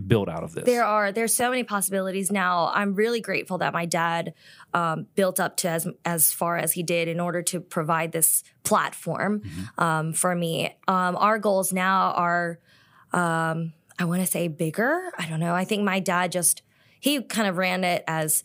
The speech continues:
Speaker 2: "This is my passion, and I'm lucky that I could have made a job into it and
Speaker 1: Mm-hmm.
Speaker 2: make money off of it
Speaker 1: Sure.
Speaker 2: to raise my family." At the end of the day, if you ask him, his schools and his teachings were not his job. It was his,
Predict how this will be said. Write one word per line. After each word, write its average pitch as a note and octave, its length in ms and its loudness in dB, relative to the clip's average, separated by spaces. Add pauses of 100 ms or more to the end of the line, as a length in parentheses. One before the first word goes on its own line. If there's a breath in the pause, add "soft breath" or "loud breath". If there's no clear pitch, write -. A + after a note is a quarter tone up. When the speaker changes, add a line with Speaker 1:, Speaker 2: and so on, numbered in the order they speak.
(140 soft breath)
Speaker 2:
"This G3+ 180 2
is F#3 80 -4
my G#3+ 160 2
passion, G#3+ 540 0
and F3+ 180 -2
I'm F3 120 0
lucky G3 320 2
that F#3 120 0
I F3 60 0
could F#3 180 -2
have E3+ 100 -2
made F3 220 0
a D#3 60 0
job E3 360 2
into G3+ 280 0
it A3 180 -4
and F3 80 0
Speaker 1:
Mm-hmm. E3 60 -2
Speaker 2:
make B2 180 -4
money F3 260 0
off F#3+ 160 -2
of F#3+ 120 -4
it G#3 100 0
Speaker 1:
Sure. C#3 140 2
Speaker 2:
to B2+ 40 0
raise E3+ 200 -4
my D3 100 -8
family." G3+ 540 -4 (240 loud breath)
At A3 100 0
the B3 60 2
end B3+ 100 0
of A#3 60 -2
the A3 40 -6
day, G#3+ 160 2
if G#3 80 0
you G3 100 0
ask F3 280 0
him, F3+ 280 -2 (360 loud breath)
his B3 220 4
schools G#3+ 420 0
and F#3 140 0
his F#3+ 240 0
teachings F#3+ 580 -2
were F3+ 140 -2
not F3+ 180 0
his E3 240 -4
job. F#3+ 460 2
It F#3 120 2
was F3 200 0
his, E3 300 -4